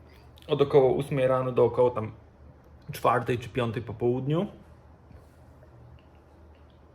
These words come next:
Więc pięć dni w tygodniu.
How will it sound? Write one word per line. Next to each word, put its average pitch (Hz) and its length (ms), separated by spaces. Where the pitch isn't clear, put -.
Więc 113 220
pięć 117 240
dni 117 140
w 107 60
tygodniu. 110 540